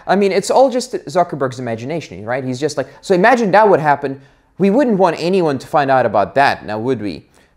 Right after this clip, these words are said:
Imagine Zuckerberg actually said that in front of a bunch of politicians, all those, like, seventy-five-year-old guys who are banging their secretaries. How would that feel? Yeah, good luck negotiating with Zuckerberg, guys. He knows everything about you,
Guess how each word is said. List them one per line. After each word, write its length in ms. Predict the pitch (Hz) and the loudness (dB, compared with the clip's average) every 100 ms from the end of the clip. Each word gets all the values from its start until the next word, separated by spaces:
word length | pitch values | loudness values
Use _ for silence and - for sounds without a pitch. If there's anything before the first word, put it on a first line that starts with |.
| - | -4
Imagine 340 | 147 214 240 | 2 2 2
Zuckerberg 460 | 185 185 185 156 - | 2 0 2 0 0
actually 380 | 151 156 - 156 | -2 -4 -6 -8
said 340 | - 160 135 | -4 -2 -2
that 400 | 123 110 113 - _ _ 131 | 0 -2 -2 -12 _ _ -12
in 80 | |
front 240 | 131 143 139 | -10 -6 -4
of 40 | |
a 60 | 123 | -2
bunch 300 | 131 127 127 | -2 -4 -6
of 100 | - | 0
politicians, 680 | 123 113 139 131 117 104 107 | 2 2 2 -2 -2 -10 -2
all 180 | 123 127 | 0 2
those, 160 | 127 | 0
like, 140 | 117 - | -2 -4
seventy-five-year-old 880 | - 123 131 123 120 120 127 113 | -2 0 0 0 0 2 -2 -2
guys 480 | 110 110 143 175 160 _ _ _ | 0 2 2 -2 -6 _ _ _
who 60 | 127 | -4
are 80 | 120 | -2
banging 440 | 113 135 143 143 | 0 0 0 0
their 160 | 120 120 | 0 0
secretaries. 840 | 147 143 185 214 233 269 - - _ - | 0 0 2 2 2 0 -6 -18 _ -6
How 340 | 254 302 320 | 2 4 6
would 180 | 294 180 | 4 4
that 340 | 240 269 - | 4 2 -2
feel? 460 | - 151 101 87 - _ _ - | -4 0 0 -4 -10 _ _ -4
Yeah, 220 | 262 220 | 2 2
good 220 | 170 247 | 2 0
luck 300 | 226 277 - | 2 0 0
negotiating 640 | 185 175 190 208 226 175 151 | -4 0 2 2 0 -2 -2
with 140 | 131 | -4
Zuckerberg, 400 | 160 175 127 113 | -4 -2 -4 0
guys. 260 | 104 104 98 | -2 -2 -4
He 80 | |
knows 240 | 156 135 127 | -2 -2 -2
everything 420 | 127 135 131 110 | -2 -2 -4 -6
about 380 | 98 123 135 | 0 2 0
you, 120 | - | -6